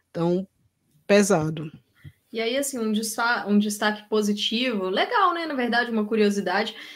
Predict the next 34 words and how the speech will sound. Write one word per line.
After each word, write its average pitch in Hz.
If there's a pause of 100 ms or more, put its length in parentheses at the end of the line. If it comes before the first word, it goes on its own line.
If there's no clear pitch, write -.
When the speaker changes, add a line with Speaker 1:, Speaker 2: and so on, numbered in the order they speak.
Speaker 2:
que -
a 214
Corbin 220
Albert, 208
a 180
estadunidense 185
do 202
P -
S 202
G, 190
ela 208
foi 226
convocada 233
pela 202
primeira 208
vez 190
pra 196
seleção 190
dos 180
Estados 185
Unidos 180
nessa 185
última 185
data 180
fifa 247
e 320
fez 330
o 330
seu 294
primeiro 254
jogo, 208
né? 185
Ela 208
entrou 220